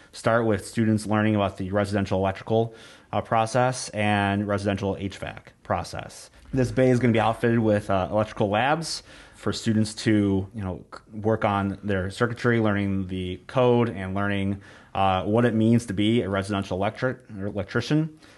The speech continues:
We are partnering with our local, uh, unions as well to get as much, uh, information aligned with what their program goals are, so that when our students walk out and graduate from our programs, uh, they'll be, uh,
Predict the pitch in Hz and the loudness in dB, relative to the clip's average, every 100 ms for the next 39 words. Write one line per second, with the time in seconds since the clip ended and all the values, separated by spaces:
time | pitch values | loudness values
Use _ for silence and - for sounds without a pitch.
0 | - - 127 131 117 - 135 143 139 143 | -10 2 4 6 4 2 2 4 6 6
1 | 127 110 104 113 107 107 110 110 104 98 | 6 4 2 2 4 4 2 2 2 2
2 | 101 - - 104 98 98 117 131 147 165 | -4 -12 -2 0 2 4 4 6 6 4
3 | 151 104 104 110 123 139 - 104 101 95 | 0 -2 0 2 4 2 -2 0 0 0
4 | 98 104 98 - - - - _ - 92 | 0 0 0 -6 -16 -20 -20 _ -2 0
5 | 90 101 104 107 107 - 98 98 101 107 | 0 -2 -2 0 0 0 0 2 2 2
6 | 110 104 95 92 - - 107 95 - 104 | 0 2 2 0 -6 -16 -8 -8 -6 0
7 | 107 120 117 117 113 113 107 107 107 107 | 0 2 2 2 4 2 2 2 2 2
8 | 123 - 98 90 92 92 95 - 110 101 | -2 -6 -4 -2 -4 -4 -4 -4 0 0
9 | 104 98 95 98 101 92 92 95 95 98 | 0 0 2 2 0 0 -4 -4 -2 -4
10 | - 95 92 101 101 104 101 104 - - | -4 -6 -4 -4 -2 -2 -2 -4 -6 -20
11 | - - - - 92 92 90 92 98 104 | -20 -20 -14 -4 0 2 0 0 0 0
12 | 98 95 80 92 87 | 0 0 -2 -4 -6